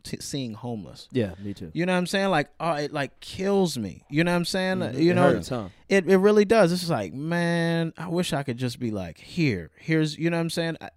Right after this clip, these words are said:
Speaker 1: and it's, and that's what I had to learn too, because, you know, I did something for, uh, I gave some money or something like that, and then you just went straight to the liquor store. But I had to realize that it's, it's, it's not up to you what they do with it.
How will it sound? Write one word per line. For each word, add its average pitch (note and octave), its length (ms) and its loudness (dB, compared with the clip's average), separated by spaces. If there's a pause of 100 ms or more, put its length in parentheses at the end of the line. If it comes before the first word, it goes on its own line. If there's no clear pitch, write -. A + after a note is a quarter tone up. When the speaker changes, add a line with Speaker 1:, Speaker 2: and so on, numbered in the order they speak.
Speaker 1:
and D#3 140 -2
it's, D#3+ 140 -4 (360)
and D3+ 200 2
that's D#3+ 180 4
what D#3+ 80 2
I C#3+ 40 4
had C3 100 2
to B2+ 60 -2
learn B2 260 -2
too, G2+ 240 -8 (220)
because, A2+ 520 -6 (360)
you B2 120 -6
know, A#2 100 -4
I A#2 180 0
did A2 220 -4
something G#2+ 240 -4
for, G#2 200 0
uh, - 340 -8 (260)
I A2 180 -4
gave A2+ 220 -2
some G#2+ 140 -4
money G#2 140 -2
or G2 40 -2
something G2 220 -8
like F#2 100 -10
that, F#2 160 -10
and F#2+ 100 -10
then F#2 160 -8
you F#2+ 120 -10
just F#2+ 240 -10
went G2 120 -10
straight G#2+ 220 -6
to G2 80 -12
the F#2+ 60 -10
liquor G2 160 -10
store. F#2 180 -10
But A2+ 120 -2
I B2+ 40 0
had C#3+ 120 0
to C3+ 60 2
realize A#2+ 580 2
that G#2 240 -4
it's, - 440 -18
it's, - 260 -10 (120)
it's A#2 180 -8
not B2+ 440 -4
up B2 160 -8
to A2+ 120 -12
you A2 160 -4
what G#2+ 200 -4
they G2+ 120 -6
do G2+ 180 -4
with F#2+ 220 -6
it. - 80 -18